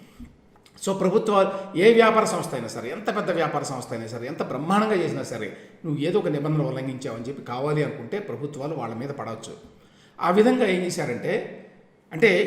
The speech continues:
ఇప్పుడు ఈ కాకినాడ సీ పోర్ట్స్ అనేది కేవీ రావు గారు వీళ్ళంతా బ్రహ్మాండంగా చేస్తారు, వాళ్ళంతా నీతి నిజాయితీ పరులు అని ఇవేమీ చెప్పడం లేదండి. యాక్చువల్గా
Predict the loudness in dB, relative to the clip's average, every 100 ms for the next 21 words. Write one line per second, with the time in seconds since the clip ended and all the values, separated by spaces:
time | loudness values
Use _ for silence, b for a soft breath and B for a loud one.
0 | 0 0 0 0 -2 0 0 2 0 0
1 | 0 -2 -2 -2 0 -2 -2 -4 -4 -2
2 | 0 2 2 0 0 -4 -6 -8 -8 -8
3 | -10 -10 -4 -2 0 0 0 -2 -4 -4
4 | -4 -4 -6 -6 -8 -8 -8 -8 -8 -8
5 | -8 -4 -2 -4 -6 -10 -10 -10 -12 -18
6 | -10 -8 -6 -6 -6 -4 -6 -8 -8 -10
7 | -12 -16 -18 -18 -16 -14 -14